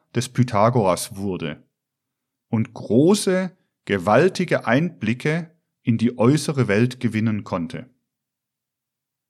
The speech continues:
Wenn wir uns mit wahrem Verständnis in die Weisheit der Chaldäer hineinversetzen, mit dem, was uns nicht die Anthropologie,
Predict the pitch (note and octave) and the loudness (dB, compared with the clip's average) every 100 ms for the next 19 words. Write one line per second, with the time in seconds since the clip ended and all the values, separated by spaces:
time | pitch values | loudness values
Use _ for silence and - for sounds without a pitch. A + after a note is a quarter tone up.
0 | _ _ _ _ _ _ _ _ _ _ | _ _ _ _ _ _ _ _ _ _
1 | - F2 B2 E3 F#3 E3+ F3+ G#3 - C3+ | -8 2 2 4 2 2 4 4 4 2
2 | G#2 G2+ B2 F#3+ G#3+ F#3+ E3+ - D3+ E3 | 2 4 4 4 0 -2 -4 -2 -4 -4
3 | - G#2 - B2 A2 G#2 F#2+ D3 F#3+ C#3+ | -4 -4 -2 0 0 2 0 0 -4 -2
4 | C#3 C#3 - A2+ - A2+ G#2+ G#2 B2 D#3 | 0 0 -2 -4 0 0 0 0 0 0
5 | C3+ A2+ G#2 C3 D#3+ A#2+ A#2+ F#2 - - | 2 4 4 2 0 -2 -2 -4 -6 -10
6 | E2 C#2+ - _ _ _ G#2 G2 - G2 | -10 -10 -14 _ _ _ -6 -6 -4 0
7 | A2+ D#3 G3 G#3+ - _ _ _ _ _ | 2 2 2 0 -4 _ _ _ _ _
8 | A2 A#2+ C3 B2 D#3 G3+ - C3+ - C#3+ | 0 4 4 4 2 2 0 -4 2 2
9 | C3 A2 - G#2+ G#2 G2+ G#2+ C#3+ G#3 G3+ | 2 0 2 2 2 0 -6 -2 -2 -4